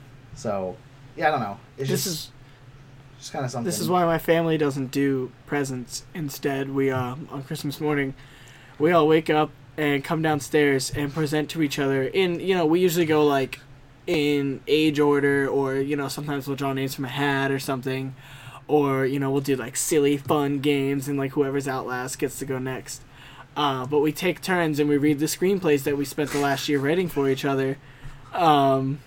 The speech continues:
Speaker 2: and, you know, usually, like, it'll be kinda fun. You can do, like, you know, silly voices or whatever. And, you know, you get props. Uh, you know, you, you usually spend, like, one or two thousand on, like, your set building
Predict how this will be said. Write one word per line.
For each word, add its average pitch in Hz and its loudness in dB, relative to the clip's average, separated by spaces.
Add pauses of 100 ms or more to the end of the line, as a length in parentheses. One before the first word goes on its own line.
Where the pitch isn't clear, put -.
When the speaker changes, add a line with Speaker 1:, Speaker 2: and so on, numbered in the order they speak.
(640)
Speaker 2:
and, 143 0
you 151 0
know, 147 2
usually, 147 4
like, 147 0
it'll 160 2
be 160 2
kinda 165 -2
fun. 156 0
You 151 0
can 156 -6
do, 151 4
like, 147 2
you 156 0
know, 147 0
silly 151 2
voices 139 0
or 139 -2
whatever. 135 -2 (580)
And, 127 -6
you 139 -4
know, 127 -6
you 135 -6
get 147 -2
props. - -6
Uh, 131 -6
you 131 -10
know, 120 -10 (120)
you, 147 -6 (140)
you 160 -14
usually 147 -4
spend, 139 -6
like, 127 -8
one 139 -2
or 135 -4
two 139 -4
thousand 131 -6
on, 127 -6
like, 131 -6
your 139 -2
set 226 8
building 170 4